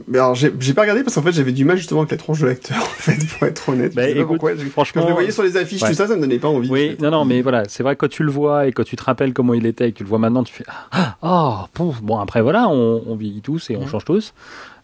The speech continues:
Speaker 2: Euh, mais il le joue super bien. <laughs>
Speaker 3: Ah ouais, ouais.
Speaker 2: <laughs>
Speaker 3: Et
Speaker 2: Et, et, et pour ceux qui l'ont, il est, la saison un est disponible sur Netflix, donc, euh, il n'y a pas d'excuse pour pas
Speaker 3: Mm.
Speaker 2: le,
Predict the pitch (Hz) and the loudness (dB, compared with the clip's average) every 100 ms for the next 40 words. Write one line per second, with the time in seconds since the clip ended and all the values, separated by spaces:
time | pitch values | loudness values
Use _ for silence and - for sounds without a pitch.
0 | - 107 107 104 - 101 95 92 85 92 | -4 2 2 2 0 -2 -2 -4 -8 -12
1 | - - - 76 - 78 _ - - - | -14 -14 -14 -16 -16 -18 _ -10 -10 -10
2 | - 175 - 156 143 127 98 - - 127 | -2 -2 0 -2 0 -2 -2 -4 -2 -2
3 | 113 101 104 101 98 98 - 113 113 113 | -2 -8 -10 -10 -10 -12 -6 -4 -2 -2
4 | 110 117 107 117 143 135 123 117 120 127 | -2 -2 -2 -2 -2 0 0 2 2 4
5 | 127 107 110 113 107 110 - 117 135 147 | 2 2 0 0 0 0 2 0 0 2
6 | 131 127 110 113 107 - 110 101 - 107 | 2 2 -2 -4 -4 -4 -4 -4 -4 -6
7 | 104 - 92 - - - - - - - | -6 -10 -12 -10 -10 -10 -12 -8 -6 -6
8 | - - - - 117 | -4 -6 -4 -2 0